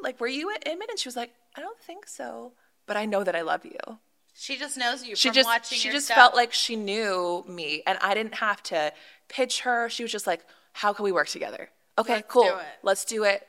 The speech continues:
Speaker 1: Whatever. I don't care what it costs. Like, let's, I, I know that I need you, and you're the person for me ahead of this person, this person, and this person. Like, let's do it."
Speaker 2: Because
Speaker 1: And
Speaker 2: you're the same person who she's probably,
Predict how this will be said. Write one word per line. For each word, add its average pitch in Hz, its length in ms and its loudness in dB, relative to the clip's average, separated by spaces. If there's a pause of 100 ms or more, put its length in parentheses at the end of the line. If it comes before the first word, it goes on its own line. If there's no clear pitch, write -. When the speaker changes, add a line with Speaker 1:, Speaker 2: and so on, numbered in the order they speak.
Speaker 1:
Whatever. 196 440 6
I 190 100 6
don't 190 160 0
care 196 120 -2
what 180 120 2
it - 60 -6
costs. 175 300 -2
Like, 156 140 -2 (720)
let's, 185 320 0
I, 175 180 4
I 190 120 2
know 185 260 0
that 175 140 4
I 170 100 0
need 160 240 -8
you, 165 240 -2
and 156 160 -6
you're 165 140 -4
the 170 80 -2
person 165 400 -6
for 160 160 -8
me 165 340 -8
ahead 160 320 -2
of 151 240 -6 (420)
this 185 240 -6
person, 180 300 -2
this 170 140 -8
person, 160 260 -8
and 160 80 -10
this 185 140 -6
person. 180 340 -4
Like, 143 180 -6
let's 156 160 -8
do 160 200 -6
it." - 180 -10 (260)
Speaker 2:
Because 175 240 2
Speaker 1:
And 175 100 -10
Speaker 2:
you're 220 120 -8
the 214 100 -14
same 214 320 -8
person 220 460 -6
who 196 160 -14
she's 185 180 -18
probably, 196 340 -8